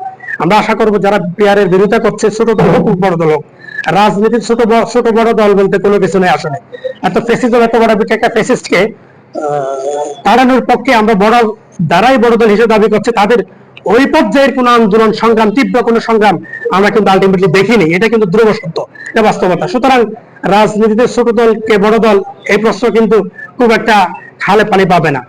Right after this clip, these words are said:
মানুষ কি চায়, মানুষের পালস বুঝতে হবে রাজনীতিতে।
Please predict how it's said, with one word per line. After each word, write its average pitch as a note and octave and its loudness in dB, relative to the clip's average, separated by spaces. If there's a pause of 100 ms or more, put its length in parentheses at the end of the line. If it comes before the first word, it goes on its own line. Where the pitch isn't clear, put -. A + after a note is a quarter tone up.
(960)
মানুষ F#3 0
কি - -2
চায়, F#3+ 0
মানুষের A#3 0
পালস C4+ 0
বুঝতে F#3+ -2
হবে E3 0
রাজনীতিতে। D3+ 0